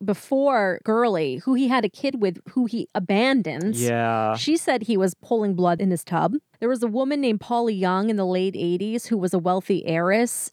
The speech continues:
Speaker 1: She hired him to be a life assistant, help her shop and write her checks out and just do basic day-to-day things. He actually tried to poison her with arsenic in her squash.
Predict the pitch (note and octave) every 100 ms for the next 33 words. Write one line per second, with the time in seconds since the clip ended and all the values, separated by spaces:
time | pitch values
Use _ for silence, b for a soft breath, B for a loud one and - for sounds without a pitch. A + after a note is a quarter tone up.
0 | G#3+ - A#3+ A3+ - G#3 G#3+ A#3 B3 C4+
1 | C4+ A#3+ G3 G3+ F#3+ F3 E3 E3+ F#3 A#3
2 | - C4 - D#4+ E4+ - - b - G#3+
3 | G3 G#3+ F#3 F3 D#3 - - A#3+ A#3+ B3
4 | B3 F#3 E3 F3 - - - B3 B3 -
5 | B3+ A#3 A#3 G#3 G#3 F#3+ A#3+ G#3 A3+ C4
6 | D#4 A3 F#3 G3+ G3+ F3+ F3 - F3+ G3
7 | B3+ - - F4 G#4 - - A4+ A4 B3
8 | G3+ _ _ - - D4+ F#4+ F#4 A#3+ G#3+
9 | F#3 - A3+ C4+ - B3 G3+ F#3 G3+ -
10 | - - F#3 A3+ - E3+ - -